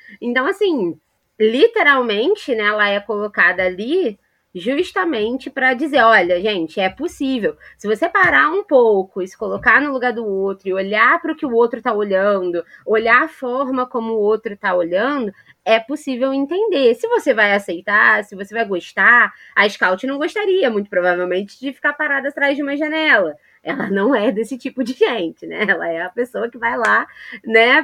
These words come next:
pra, pra bater no outro, pra brigar com o outro.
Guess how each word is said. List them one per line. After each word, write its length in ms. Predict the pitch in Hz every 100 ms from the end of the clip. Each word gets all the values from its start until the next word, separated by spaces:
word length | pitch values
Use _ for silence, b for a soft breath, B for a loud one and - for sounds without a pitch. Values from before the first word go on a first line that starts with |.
| 302
pra, 540 | 254 226 233 262 233
pra 160 | 226 208
bater 380 | 214 220 262 269
no 100 | 254
outro, 420 | 233 269 269 240
pra 120 | 214
brigar 420 | 220 226 240 240
com 100 | 240
o 360 | 233 220 254 285
outro. 240 | 262 240